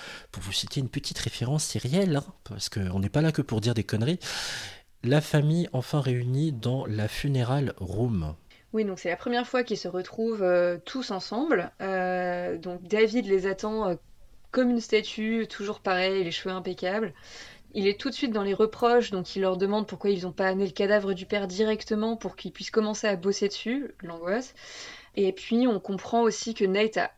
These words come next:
Speaker 2: aussi une relation tendue avec David, en plus de Claire. Euh, on comprend qu'il a quitté la ville, euh, assez rapidement, le plus rapidement possible, et qu'il bosse, euh, pour une firme de magasins bio.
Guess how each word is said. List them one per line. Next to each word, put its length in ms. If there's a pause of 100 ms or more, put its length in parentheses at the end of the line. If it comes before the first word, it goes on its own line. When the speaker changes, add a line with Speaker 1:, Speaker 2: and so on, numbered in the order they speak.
Speaker 2:
aussi 400
une 100
relation 300
tendue 300
avec 160
David, 420
en 100
plus 220
de 140
Claire. 560 (500)
Euh, 640
on 100
comprend 320
qu'il 200
a 60
quitté 300
la 140
ville, 320
euh, 680
assez 300
rapidement, 420
le 80
plus 140
rapidement 340
possible, 480
et 120
qu'il 220
bosse, 420
euh, 180 (160)
pour 400
une 140
firme 280
de 80
magasins 440
bio. 500